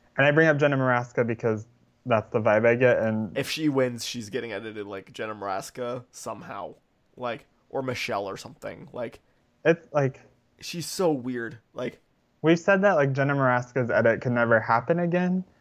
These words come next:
Speaker 1: and I think it's just more than that. I just don't think I can see Jenna Maraska as she was in the Amazon winning a modern season of Survivor.
Speaker 2: I agree. Like,
Speaker 1: So if,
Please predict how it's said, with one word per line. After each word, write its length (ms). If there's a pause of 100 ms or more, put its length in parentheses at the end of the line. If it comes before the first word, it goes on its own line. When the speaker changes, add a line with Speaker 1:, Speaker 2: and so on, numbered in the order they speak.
(220)
Speaker 1:
and 100
I 80
think 200
it's 160
just 160
more 240
than 160
that. 200
I 80
just 200
don't 160
think 160
I 80
can 240
see 300 (360)
Jenna 300
Maraska 840
as 100
she 140
was 200
in 100
the 120
Amazon 760 (440)
winning 380
a 80
modern 420
season 320
of 140
Survivor. 440
Speaker 2:
I 100
agree. 360 (460)
Like, 240 (160)
Speaker 1:
So 220
if, 260